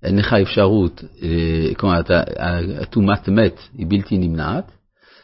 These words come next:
וגם אין לך אפשרות להביא קורבן. אז זה קצת, אה, אז אי אפשר. היה רבנו דוד הכהן, ה-, הנזיר הירושלמי, נהג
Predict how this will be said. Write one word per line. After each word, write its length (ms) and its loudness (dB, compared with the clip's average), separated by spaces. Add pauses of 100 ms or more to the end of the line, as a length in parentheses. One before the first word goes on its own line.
(200)
וגם 920 4
אין 140 0
לך 200 -2
אפשרות 840 0
להביא 260 0
קורבן. 340 -4 (760)
אז 60 -14
זה 320 -8
קצת, 340 -10
אה, 60 -6 (420)
אז 180 -4
אי 120 8
אפשר. 180 -4 (640)
היה 460 6
רבנו 460 4
דוד 300 4
הכהן, 520 4
ה-, 600 -6
הנזיר 360 2
הירושלמי, 640 0
נהג 600 4